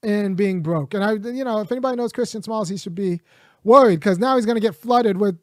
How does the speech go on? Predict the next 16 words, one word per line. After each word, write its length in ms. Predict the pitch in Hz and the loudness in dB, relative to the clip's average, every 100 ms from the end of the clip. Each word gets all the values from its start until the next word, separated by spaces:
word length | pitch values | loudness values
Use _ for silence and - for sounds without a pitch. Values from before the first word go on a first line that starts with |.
| 185 165 | -12 -4
donations 720 | 220 202 208 190 208 208 180 | -2 0 -2 -2 -2 -4 -4
and 100 | 185 | -2
money, 360 | 202 202 202 185 | -2 -2 -2 -4
and, 180 | 170 | -6
and, 340 | 156 165 170 165 | -10 -12 -10 -10
like, 300 | 160 156 _ _ _ _ _ _ _ _ _ | -10 -12 _ _ _ _ _ _ _ _ _
it's 180 | 214 - | -6 -2
gonna 220 | 254 240 | 0 2
be 160 | 233 214 | 0 -2
tempting 420 | 247 311 269 208 | 0 0 0 -2
because 260 | 190 208 202 | 0 0 0
everyone 380 | 240 247 240 233 | -2 -2 -2 -2
you 100 | 226 | -2
know 180 | 226 | -2
is 100 | 190 | -4
broke 560 | 147 196 254 175 - | -2 2 2 2 -6